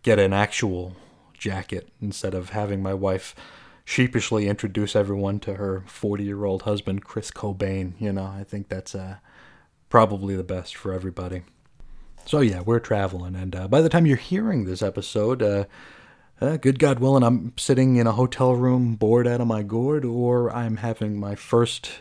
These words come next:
decent bagel in twenty years. So either way, <laughs> let's hope for the best.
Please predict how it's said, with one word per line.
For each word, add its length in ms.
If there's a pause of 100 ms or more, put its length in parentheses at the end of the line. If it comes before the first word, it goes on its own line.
(140)
decent 500
bagel 420
in 80
twenty 300
years. 480
So 320 (500)
either 260
way, 260 (200)
<laughs> 220
let's 280
hope 280
for 100
the 140
best. 440